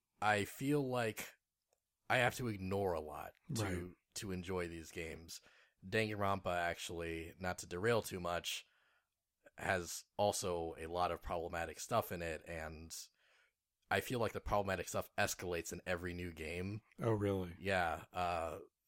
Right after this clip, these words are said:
Speaker 2: You don't have to get into it
Speaker 1: yeah,
Speaker 2: specifically.
Speaker 1: yeah, no. Oh, man.
Speaker 2: I mean, maybe it's a function of getting older.
Speaker 1: Maybe.
Speaker 2: Maybe it's a function of becoming more aware people, but, like,
Speaker 1: Yeah.
Speaker 2: I, I don't know which,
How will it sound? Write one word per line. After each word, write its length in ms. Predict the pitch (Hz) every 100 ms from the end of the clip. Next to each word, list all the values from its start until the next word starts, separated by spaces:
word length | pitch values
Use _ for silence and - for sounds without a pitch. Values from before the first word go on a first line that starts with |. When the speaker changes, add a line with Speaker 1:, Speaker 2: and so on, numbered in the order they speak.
| - - - - - _ _ _ _ _ _ _ _
Speaker 2:
You 80 | 151
don't 100 | 170
have 40 | 139
to 80 |
get 120 | 120 113
into 180 | 104
it 120 | 101 104
Speaker 1:
yeah, 160 | 113
Speaker 2:
specifically. 380 | 98 101 - 120
Speaker 1:
yeah, 160 | 113 104
no. 400 | 117 104 90 87
Oh, 220 | 101 107
man. 360 | 92 87 78 80 _ _ _ _ _ _ _ _ -
Speaker 2:
I 40 |
mean, 160 | 185 208
maybe 200 | 208 262
it's 120 | -
a 60 | 208
function 380 | 190 180 180
of 120 | 170 139
getting 260 | 139 131
older. 380 | 104 117 123 131 _ _ _ -
Speaker 1:
Maybe. 480 | 127 151 113 85 82 _ _ 127
Speaker 2:
Maybe 300 | 143 175 226
it's 120 | 220
a 40 |
function 400 | 185 170 175 170
of 100 | 160
becoming 420 | 147 135 135 139 117
more 280 | 113 123
aware 320 | 120 101 104 107
people, 460 | - 107 139 151 -
but, 140 | 143
like, 260 | 147 139 - _ _ -
Speaker 1:
Yeah. 200 | 90 78 80 -
Speaker 2:
I, 200 | 156 175
I 100 | 147
don't 140 | 170
know 120 | 165 147
which, 240 | 139 -